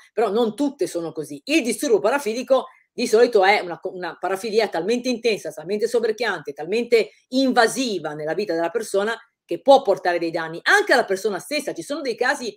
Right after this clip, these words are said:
ad esempio, di soggetti che sono affetti, ad esempio, da, da masochismo con cosiddetta autoasfissiofilia, cioè soggetti che fanno i giochi con la dimensione asfittica autoerotica, che in alcuni casi muoiono, oppure vanno incontro a danni cerebrali perché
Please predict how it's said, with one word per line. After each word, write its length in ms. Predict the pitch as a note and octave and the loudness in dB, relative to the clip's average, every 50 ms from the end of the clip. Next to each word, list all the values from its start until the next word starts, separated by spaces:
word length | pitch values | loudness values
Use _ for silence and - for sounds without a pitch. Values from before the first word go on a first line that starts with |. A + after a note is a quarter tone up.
| _ _ _ | _ _ _
ad 140 | - F3+ F3 | -8 0 0
esempio, 340 | F#3+ F3 A#3+ C#4+ C4+ C4 G#3 | 0 2 2 -2 0 -2 -2
di 100 | F#3+ F3+ | -4 -2
soggetti 640 | - F#3 D#3+ E3+ A#3+ A#3 D#3+ - - D3+ D#3 D#3+ D#3+ _ _ _ _ _ _ _ | -6 -6 -2 0 0 -2 -2 -6 -8 -12 -12 -12 -12 _ _ _ _ _ _ _
che 240 | - A3 A#3 B3+ - | 2 4 4 4 4
sono 200 | - - G#3+ G3+ | 2 -6 -6 -6
affetti, 360 | E3+ - - A#3 B3 A#3+ A#3 | -6 -4 -2 -2 -2 0 -2
ad 60 | G3+ E3+ | -2 0
esempio, 240 | E3 A3 G#3+ - | 0 0 0 0
da, 240 | G#3 F3+ E3+ E3+ - - | -2 -2 -2 -4 -4 -8
da 140 | D#3+ E3+ | -8 -8
masochismo 840 | E3 F#3 G3 F#3 F#3 E3+ - A#3 A#3+ G#3+ F#3+ G#3+ A3+ A3+ G#3+ - _ _ _ _ _ | -6 -6 -4 -4 -6 -6 -6 -8 -8 -6 -4 -4 -4 -4 -4 -6 _ _ _ _ _
con 300 | - - A3+ A#3+ A#3+ A3+ | -2 0 0 0 0 0
cosiddetta 540 | A#3 G#3 F#3+ F#3+ D#3+ B3+ B3+ B3+ A#3+ G3 - | -2 -2 -2 -2 -6 -6 -4 -4 -4 -6 -4
autoasfissiofilia, 1400 | - A3 B3+ C4 B3 B3 - G#3+ G3 - - - A#3 - - G#3+ G3 - G#3 - F#3+ G3 F3 D#3 D#3 D#3 E3 | -2 0 0 0 0 -2 -2 -2 -2 -4 -8 -12 -12 -10 -4 -6 -6 -4 -6 -8 -8 -8 -8 -8 -8 -8 -8
cioè 120 | D#3+ - F3 | -8 -8 -6
soggetti 420 | E3 F#3 E3+ E3+ A3+ G#3+ G#3+ G3 | -6 -6 -2 -2 -2 -2 -2 -6
che 100 | D3 D#3+ | -10 -8
fanno 180 | - G3+ G3+ G3 | -8 -6 -6 -6
i 60 | E3+ | -4
giochi 320 | E3+ G3 G3 F#3+ F#3+ D#3+ - | -2 -2 -2 -2 -4 -10 -10
con 180 | - F3+ F3+ | -10 -10 -8
la 540 | F3 F3 D#3+ - _ _ _ _ _ - E3+ | -8 -10 -10 -12 _ _ _ _ _ -10 -8
dimensione 460 | D#3+ F#3 F3+ F3 E3 - G#3 G3 F3 | -6 -6 -6 -6 -6 -4 -6 -4 -4
asfittica 560 | D#3+ - - - G#3+ G3 - - F#3 - F3 | -6 -10 -10 -10 -10 -10 -8 -10 -8 -6 -4
autoerotica, 800 | E3 D#3 D#3+ F3 F3 F3 D#3 C#3+ - - C3 - D#3 D3 E3+ F3+ - _ _ _ _ _ _ | -4 -2 -2 -2 0 0 -2 -4 -6 -12 -14 -12 -10 -10 -10 -10 -14 _ _ _ _ _ _
che 100 | - A#3+ | -6 -6
in 420 | - C4 C#4+ C#4+ D4 D4 D4 C#4+ | -4 -2 -2 -2 -2 -2 -2 -2
alcuni 300 | D4 C#4 C4+ C#4+ C#4 C#4 | -2 -4 -4 -2 -4 -4
casi 260 | C4 E4 F4+ F#4 A#3+ | -2 0 0 0 0
muoiono, 460 | F3+ F#3 A3 B3 G3+ E3 D3 C#3 B2+ - _ - | -2 -4 -2 -4 -4 -4 -6 -10 -12 -16 _ -6
oppure 360 | G#3 G#3 G#3 B3 E4+ F#4 F4 | -6 -6 -2 0 0 0 0
vanno 180 | D4+ C#4+ B3 | 0 0 -2
incontro 380 | A3+ G3+ - A3 G#3 F#3+ F#3+ G3 | -2 -2 -2 -2 -4 -2 -4 -4
a 20 | |
danni 400 | F3 F3+ F#3+ F#3 F#3 F3+ E3+ D#3 _ _ _ _ _ | -4 -2 -4 -4 -6 -8 -10 -10 _ _ _ _ _
cerebrali 600 | - G#3+ A3+ C#4+ B3+ G#3+ G3 F#3+ A#3+ D4 D4+ G#3 | -2 2 2 2 2 4 2 4 2 2 0 0
perché 600 | - F#3 - - - A3 A3+ G#3 F#3 - - | -2 -4 -4 2 4 6 6 6 4 0 -6